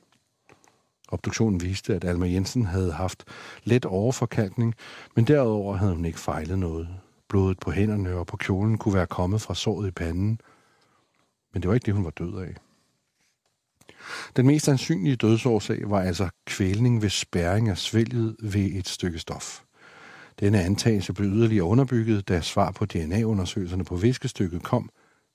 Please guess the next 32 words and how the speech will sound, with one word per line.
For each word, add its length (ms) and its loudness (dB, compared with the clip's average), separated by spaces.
Det 100 -4
var 100 2
Alma 320 -2
Jensens 800 -4
eget 300 2
blod 260 -4
på 120 -8
viskestykket. 680 -10
Blodet 260 6
i 80 6
Almas 320 4
ansigt 680 -2
var 80 0
hendes 240 0
eget, 340 2
men 120 2
blodet 340 0
på 120 -4
hendes 200 -2
hænder 400 0
og 120 -8
kjole 400 0
samt 280 -4
blodstængene 520 2
på 120 -10
gulvet 420 2
viste 220 0
sig 80 -2
overraskende 560 0
nok 300 -4
at 100 -4
stamme 380 -4